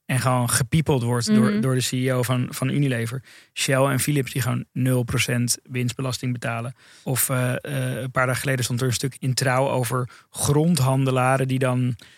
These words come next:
Speaker 1: ja, lang verhaal, te lang
Speaker 2: Ja.
Speaker 1: verhaal om te, samen te vatten, maar die gewoon eigenlijk voor te veel geld grond verkopen, omdat dat toch heel veel meer waard gaat worden. En dan vervolgens gaan huilen bij de gemeentes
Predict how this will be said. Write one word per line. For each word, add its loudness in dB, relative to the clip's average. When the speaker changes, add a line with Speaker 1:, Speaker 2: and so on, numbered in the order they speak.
Speaker 1:
ja, -8
lang 0
verhaal, 0
te 0
lang 4
Speaker 2:
Ja. 4
Speaker 1:
verhaal 2
om 0
te, -6
samen 0
te -4
vatten, 0
maar 0
die 0
gewoon 2
eigenlijk 0
voor -2
te 0
veel 4
geld 2
grond -2
verkopen, -2
omdat -2
dat -4
toch -2
heel -2
veel -2
meer 0
waard 2
gaat -6
worden. 0
En 0
dan 0
vervolgens 0
gaan 0
huilen 0
bij 0
de -6
gemeentes 0